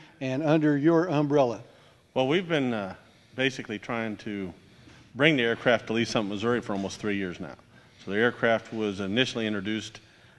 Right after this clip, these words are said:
Speaker 2: in, uh, two thousand seven. It was the Light Sport Registry number eighty-two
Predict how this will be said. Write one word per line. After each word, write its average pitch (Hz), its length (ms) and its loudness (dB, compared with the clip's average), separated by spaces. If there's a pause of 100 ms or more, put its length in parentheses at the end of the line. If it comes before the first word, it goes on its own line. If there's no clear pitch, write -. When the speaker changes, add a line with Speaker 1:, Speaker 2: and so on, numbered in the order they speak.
(200)
Speaker 2:
in, 101 300 -4
uh, 92 140 -2
two 127 160 -2
thousand 110 420 0
seven. 110 500 -2 (460)
It 113 80 -6
was 104 220 -4
the 104 60 -4
Light 113 200 2
Sport 110 240 -4
Registry 110 600 -2
number 104 280 -2
eighty-two 113 640 -2